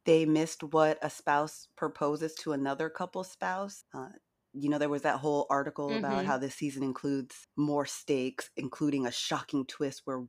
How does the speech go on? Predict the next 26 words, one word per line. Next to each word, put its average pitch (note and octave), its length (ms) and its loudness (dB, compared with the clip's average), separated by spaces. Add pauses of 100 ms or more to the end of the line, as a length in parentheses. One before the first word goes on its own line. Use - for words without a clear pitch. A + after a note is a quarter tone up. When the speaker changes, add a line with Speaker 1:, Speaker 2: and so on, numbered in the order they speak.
Speaker 1:
one C#3+ 420 2
woman's C#3+ 540 -2 (140)
husband C#3 500 -2 (320)
makes C#3+ 400 0
a - 60 -6
quote-unquote C#3+ 640 2
indecent C#3+ 560 -2
proposal C#3 680 -6
to - 160 -6
another C#3 280 -2
man's C3+ 340 -2
Speaker 2:
<laughs> - 20 -8
Speaker 1:
wife. B2+ 560 -4 (1160)
They E3 340 2 (100)
have F#3+ 320 4
a F3+ 80 -2
possible G3+ 500 2
spoiler, D3+ 720 2
question C#3+ 460 -6
mark. C#3 340 -4 (160)
They D#3+ 240 6 (100)
think F3 400 2
it's - 520 -2
definitely F3 800 0 (300)
involving D#3 880 4 (240)
McKinley E3+ 800 2